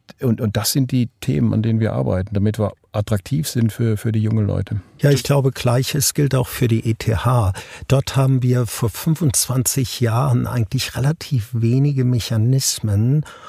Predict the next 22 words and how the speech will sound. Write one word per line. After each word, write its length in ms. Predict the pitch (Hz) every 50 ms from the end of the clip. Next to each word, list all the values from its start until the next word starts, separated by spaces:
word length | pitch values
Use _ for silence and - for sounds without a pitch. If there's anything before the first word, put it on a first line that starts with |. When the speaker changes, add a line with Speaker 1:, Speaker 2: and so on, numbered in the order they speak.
| - -
Speaker 2:
und 180 | - 160 113 -
auch 160 | - 104 -
Fördermechanismen 1300 | - - - - 120 123 147 147 131 117 113 104 - - 113 104 101 101 95 - - - 120 117 117 113
für 320 | - - - 110 101 -
angehende, 800 | - 117 120 127 123 117 123 120 120 120 120 120 117 113 113 113 107 - - - - - - - - _ -
äh, 220 | 110 107 110 110
Unternehmer 840 | 117 - - 160 127 - 104 113 113 113 113 127 143 123 110 104 107
gehabt. 540 | 101 101 95 90 95 101 98 _ - - 117
Und 80 | 110
das 240 | 107 113 104 - -
hat 160 | 123 120 -
sich 240 | - - 123 - -
massiv 340 | 110 107 - - 147 - -
geändert. 500 | - 117 117 135 135 135 147 139 120 -
Wir 100 | 123 120
haben 140 | 98 113 113
also 160 | 107 107 110
jetzt 240 | 107 110 104 - -
eine 160 | 110 110 107
sehr 260 | 101 101 107 117 117
gut 340 | 113 - - 127 120 - -
organisierte 680 | 104 101 104 113 113 113 110 104 107 117 113 110 110